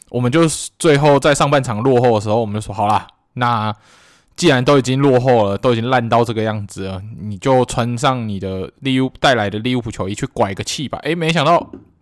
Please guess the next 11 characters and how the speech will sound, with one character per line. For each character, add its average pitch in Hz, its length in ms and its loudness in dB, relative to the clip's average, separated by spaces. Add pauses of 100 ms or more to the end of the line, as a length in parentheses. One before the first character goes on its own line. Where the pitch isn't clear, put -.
果 117 220 0
然 117 240 -4 (440)
烂 160 200 0
到 156 160 4
谷 120 240 -4
底 107 180 -4
的 101 80 -4
时 - 140 -10
候， 110 140 -4
就 123 120 -6
是 120 240 -4